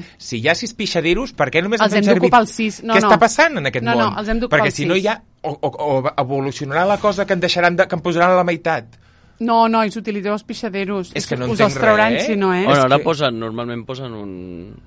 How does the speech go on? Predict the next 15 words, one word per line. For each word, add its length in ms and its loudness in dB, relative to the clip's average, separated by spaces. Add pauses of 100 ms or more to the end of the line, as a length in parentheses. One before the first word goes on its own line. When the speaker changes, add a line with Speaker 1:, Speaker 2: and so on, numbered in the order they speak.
(180)
Speaker 3:
com 160 -12
una 140 -6
barrera, 280 -4
Speaker 1:
I 40 -2
llavors 220 -2
Speaker 3:
no? 40 -12
Speaker 1:
sí 60 -6
que 100 -2
pixaries 380 -8
al 60 -10
costat 200 -12
d'algú? 320 -8
Speaker 3:
Sí, 380 -8
llavors 280 -12
sí. 180 -14